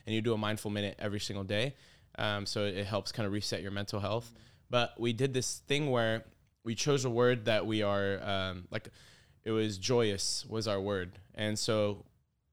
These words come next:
Speaker 1: basically you take a deep breath in from your, from your lower abdomen all the way up. You hold it there for three seconds. You say joyous,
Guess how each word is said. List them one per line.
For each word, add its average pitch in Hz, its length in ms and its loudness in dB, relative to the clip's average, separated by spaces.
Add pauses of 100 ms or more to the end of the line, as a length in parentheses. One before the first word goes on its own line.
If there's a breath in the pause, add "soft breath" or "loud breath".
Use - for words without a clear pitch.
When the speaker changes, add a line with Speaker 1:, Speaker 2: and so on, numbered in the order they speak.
(360)
Speaker 1:
basically 127 340 0
you 120 160 0
take 127 280 -4
a 107 100 0
deep 104 380 -4
breath 123 240 -2
in 151 380 -4 (680 soft breath)
from 123 180 -2
your, 110 240 -2
from 117 240 -6
your 110 100 -4
lower 120 180 2
abdomen 120 380 0
all 123 300 2
the 127 60 0
way 120 120 2
up. 165 280 0 (580 loud breath)
You 107 100 -12
hold 131 300 -2
it 147 120 -12
there 147 180 -2
for 120 180 -8
three 131 240 -6
seconds. 170 720 -6 (180)
You 107 80 -18
say 117 260 -4
joyous, 123 840 -2